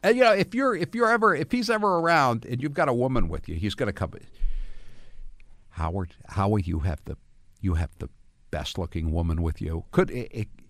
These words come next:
you could be with any, you could be with Fannie Willis," and he would say, "You got the,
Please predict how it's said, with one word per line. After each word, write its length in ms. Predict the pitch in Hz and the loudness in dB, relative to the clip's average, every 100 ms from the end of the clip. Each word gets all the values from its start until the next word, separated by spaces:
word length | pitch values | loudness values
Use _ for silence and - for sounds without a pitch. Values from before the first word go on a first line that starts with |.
| - - | -20 -10
you 140 | 123 | -8
could 200 | - 147 | -4 -4
be 140 | 117 135 | 0 0
with 240 | 117 110 | 0 -2
any, 280 | - 120 131 110 _ _ _ _ _ - - - _ - - - | -2 0 0 -4 _ _ _ _ _ -20 -20 -20 _ -20 -20 -6
you 120 | 151 | -4
could 180 | 202 151 | 2 2
be 100 | 143 | 4
with 160 | 113 - | 0 -2
Fannie 340 | 120 117 113 | -4 0 0
Willis," 500 | 92 87 - - - 95 | 0 -4 -4 -12 -14 -12
and 120 | - | -10
he 60 | |
would 160 | 80 73 | -10 -8
say, 340 | - 78 71 _ _ _ _ _ | -8 -8 -10 _ _ _ _ _
"You 100 | 117 | -8
got 240 | 113 98 | -2 -4
the, 80 | - | -4